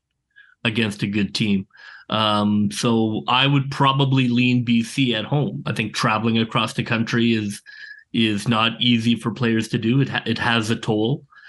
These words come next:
Um, I think B C probably has, um, you know, will have a different game plan in terms of adjusting to what Toronto was doing. That, that's just the nature of,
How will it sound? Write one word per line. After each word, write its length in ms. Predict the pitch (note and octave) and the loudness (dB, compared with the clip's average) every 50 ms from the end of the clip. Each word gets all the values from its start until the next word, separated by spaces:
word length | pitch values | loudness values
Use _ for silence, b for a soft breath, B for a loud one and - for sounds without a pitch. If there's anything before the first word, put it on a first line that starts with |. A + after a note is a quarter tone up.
| B B B B - | B B B B -4
Um, 600 | A2 G#2+ G#2+ G#2+ G#2+ G#2+ G#2+ G#2 G#2 G2+ G#2 - _ _ _ _ | -2 -2 0 0 0 0 0 0 -2 -2 -6 -10 _ _ _ _
I 80 | A2 A#2 | -4 -2
think 220 | A2+ B2+ A#2+ G#2 | 0 0 0 0
B 160 | G2+ A#2+ A#2+ A2+ | 2 0 0 0
C 340 | - - B2+ A#2+ A#2 A#2 - | 0 0 0 2 0 0 -2
probably 760 | - C3 A#2+ A#2 A#2 A#2 A2+ A#2 A2+ A2+ A2+ A2 G#2+ G#2 - B B B B B B B B B B | -4 -2 -2 0 0 -2 0 0 2 2 2 0 0 -2 -6 B B B B B B B B B B
has, 640 | C#3+ - A#2+ A2+ A2 A2 A2+ A2+ G#2+ G#2 G2+ - - - _ _ _ _ _ _ | -2 0 2 2 2 2 0 0 -2 -6 -10 -12 -14 -18 _ _ _ _ _ _
um, 720 | A#2 A2+ A2 G#2+ G#2+ G#2 G#2 G#2 G2+ G2+ G2+ G#2 A2 B2 - - _ - | -2 0 0 2 2 2 2 2 2 2 2 2 0 -2 -6 -6 _ -2
you 80 | C3+ A#2 | 0 0
know, 100 | A2 A2 | 2 2
will 200 | A2+ A#2+ A#2+ A2+ | 2 2 2 2
have 200 | B2 C3 A#2+ A#2 | 2 2 2 0
a 60 | A#2+ | 0
different 400 | A#2+ C3 C3 C3 C#3 C3 A#2+ G#2+ | 0 0 -2 0 0 0 2 2
game 260 | A2 A#2+ A#2+ C3 C3+ | 2 2 2 2 2
plan 340 | C3+ D3 C#3 C#3+ D#3+ F3+ D3 | 2 2 2 2 2 2 2
in 120 | B2 A#2 | 0 0
terms 340 | A2+ - B2+ A#2+ A#2 A2+ A2 | 0 0 0 0 0 0 0
of 220 | A#2 A2+ G#2+ G#2 | 0 -2 0 -2
adjusting 500 | A#2 A2 G2+ B2 A#2 A#2 - - A#2+ A2+ A2 | -2 -2 0 0 -2 -2 -2 -2 -2 -2 0
to 100 | - A#2 | 0 -2
what 140 | A2+ A2 - | -2 -2 -2
Toronto 260 | - A#2 A2+ A2+ A2 | -2 0 0 0 0
was 140 | G#2+ G#2 G#2 | -2 -2 -2
doing. 380 | G2+ A#2+ A#2+ B2 D3+ D#3+ D3+ | -2 0 0 2 2 2 2
That, 240 | C#3 C3+ C3+ C3+ - | 2 2 0 0 0
that's 180 | C3 C#3 C3+ C3+ | 0 0 0 0
just 280 | - E3 D3 C3+ - | 0 0 -2 0 0
the 80 | C3+ A#2+ | 0 0
nature 400 | A2+ A2+ A#2 A2+ A#2 - A#2 A2 | 2 2 0 0 0 -2 -2 0
of, 200 | G#2+ G#2 G2+ | 0 -2 -4